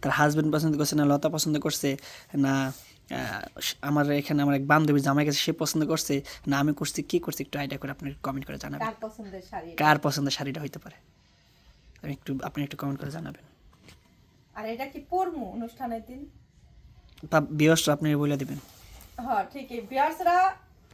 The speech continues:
Speaker 2: অবশ্যই আপনারা কমেন্ট বক্সে আমাকে বলবেন, এই শাড়িটা কি আমি অনুষ্ঠানের দিন পরবো নাকি অন্য কিছু পরবো। এই যে দেখেন শাড়িটা, এটা হচ্ছে শাড়ির ভিতরের অংশ।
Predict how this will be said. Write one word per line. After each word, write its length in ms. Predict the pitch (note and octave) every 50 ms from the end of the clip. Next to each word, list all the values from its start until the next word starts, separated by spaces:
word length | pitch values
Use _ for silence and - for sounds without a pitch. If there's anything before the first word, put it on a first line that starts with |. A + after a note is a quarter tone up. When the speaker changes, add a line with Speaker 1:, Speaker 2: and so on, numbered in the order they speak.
| - - - - - _ _ -
Speaker 2:
অবশ্যই 360 | B3 B3 B3+ D#4+ D#4+ - F4
আপনারা 340 | C#4+ C#4+ - C#4+ D4 D4 D4
কমেন্ট 380 | D4 C#4 B3+ C4+ C#4 C4+ C4+
বক্সে 160 | C#4+ C#4+ - D4
আমাকে 400 | C4 C4 C4+ C4+ C4 B3+ A#3 A3+ - - - - - G#3
বলবেন, 420 | A3 C4+ C4+ C4 A3+ B3 C4+ D#4 - - - - - - - _ _
এই 120 | - A#3 A#3+
শাড়িটা 380 | - C#4 C4 C#4 C#4+ - D#4+
কি 100 | D#4+ D#4+
আমি 140 | D4 C#4+ D4
অনুষ্ঠানের 540 | D4 C#4+ D4 E4 E4 - E4 D4 C#4+ C#4+ B3
দিন 160 | D4 C#4+ C#4+
পরবো 480 | - D#4+ E4+ E4+ D#4+ C4 C#4+ E4+ F#4+ F4+
নাকি 540 | D4 A#3+ B3 A#3+ - B3+ B3+ B3+ B3+ B3 A#3 - -
অন্য 280 | - B3 B3+ C4 C4+ C#4+
কিছু 240 | C#4+ C#4+ - C4 A3+
পরবো। 420 | - G3 F#3+ - - - - - _ _ _ _ _ _
এই 60 | - -
যে 160 | - - -
দেখেন 280 | - - - - A3+ A#3+ -
শাড়িটা, 360 | - F#3+ F#3 F#3 G#3 - G3+ G3 - - _ - - - _ _ _ _ _ _ _ - _ _ _ - - _ - _ _ - _ _ _ _ _ _ _ _ _ _ _ - - -
এটা 200 | A3+ G#3+ B3+ C4+
হচ্ছে 220 | C4+ C4 - C4
শাড়ির 360 | - - A3+ A3 A#3+ B3+ A3+
ভিতরের 480 | G#3+ A#3 A3+ - B3 B3+ B3+ C4+ C4 C4
অংশ। 280 | C4 C4 B3 - -